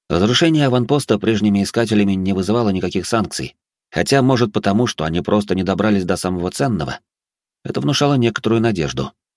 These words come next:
Азиманди, по её словам, смогла оборвать нити между своим доменом и Вечностью,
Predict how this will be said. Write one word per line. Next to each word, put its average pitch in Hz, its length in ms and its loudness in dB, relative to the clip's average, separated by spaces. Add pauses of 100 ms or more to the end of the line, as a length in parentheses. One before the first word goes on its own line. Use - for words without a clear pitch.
(300)
Азиманди, 80 680 -4
по 76 80 -4
её 73 220 0
словам, 76 520 -4 (120)
смогла 117 400 -2
оборвать 117 440 2
нити 101 280 0
между 82 260 -2
своим 87 420 -2
доменом 92 440 0
и - 160 -8
Вечностью, 90 520 -2